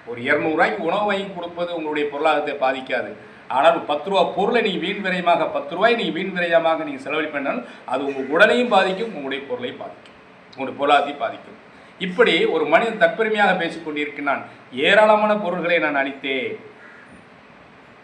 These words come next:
என்று அவன் எண்ணுகிறானா? கண்டிப்பாக இல்லை.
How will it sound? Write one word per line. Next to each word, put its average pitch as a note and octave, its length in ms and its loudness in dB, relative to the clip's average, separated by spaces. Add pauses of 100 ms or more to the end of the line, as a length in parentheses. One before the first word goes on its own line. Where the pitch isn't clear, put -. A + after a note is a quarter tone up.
(1400)
என்று A3 640 6
அவன் D3+ 180 6
எண்ணுகிறானா? C#3 840 0 (280)
கண்டிப்பாக D3 480 0
இல்லை. B2 220 -6